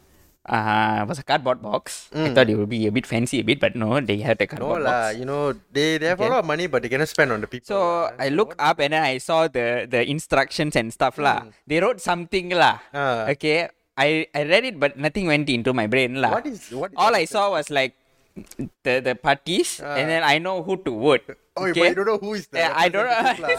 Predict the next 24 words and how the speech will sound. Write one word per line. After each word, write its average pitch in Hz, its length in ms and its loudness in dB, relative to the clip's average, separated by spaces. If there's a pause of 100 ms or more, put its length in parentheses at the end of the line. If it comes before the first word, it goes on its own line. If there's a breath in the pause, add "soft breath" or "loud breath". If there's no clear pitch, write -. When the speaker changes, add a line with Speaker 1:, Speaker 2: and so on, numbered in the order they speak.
(140)
Speaker 2:
lah. 156 160 -6
Speaker 1:
<laughs> 180 40 0
I 202 40 6
don't 254 320 -2
Speaker 2:
Okay. 196 160 -2
Speaker 1:
care. 156 400 0
I 180 160 4
just 247 160 -2
Speaker 2:
Okay. - 80 -6
Speaker 1:
follow 226 240 0
the 196 80 0
party 170 480 0
lah, 156 240 2
Speaker 2:
Ah, 120 80 -6
ah. 123 240 -4
Speaker 1:
but 139 400 2
not 175 240 4
the 131 80 2
existing 143 480 -2
party 123 320 0
lah. 131 240 4
What, 120 240 -2
who's 117 80 -12
Speaker 2:
Ah, 131 400 2